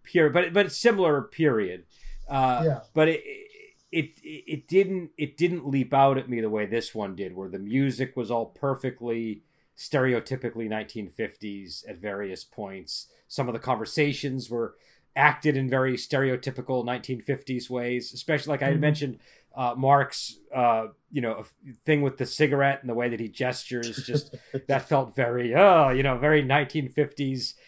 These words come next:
Speaker 3: Yeah, that
Speaker 1: The
Speaker 3: was very This Island Earth. Like, I've
Speaker 1: Yeah.
Speaker 3: seen
Speaker 2: Yes.
Speaker 3: that before.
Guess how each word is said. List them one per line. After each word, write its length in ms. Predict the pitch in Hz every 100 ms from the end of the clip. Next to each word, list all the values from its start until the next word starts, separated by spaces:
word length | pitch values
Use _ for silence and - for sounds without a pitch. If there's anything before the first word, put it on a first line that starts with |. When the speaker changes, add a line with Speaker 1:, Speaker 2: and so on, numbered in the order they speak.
| - _
Speaker 3:
Yeah, 100 | -
that 140 | 104 127
Speaker 1:
The 40 |
Speaker 3:
was 140 | 147 131
very 260 | 170 143
This 240 | - 117 -
Island 400 | 110 101 90 82
Earth. 300 | 80 78 _
Like, 260 | 95 92 -
I've 260 | 117 - - _ -
Speaker 1:
Yeah. 260 | 151 143
Speaker 3:
seen 280 | 131 156 139
Speaker 2:
Yes. 140 | 85 -
Speaker 3:
that 60 |
before. 420 | - 87 90 90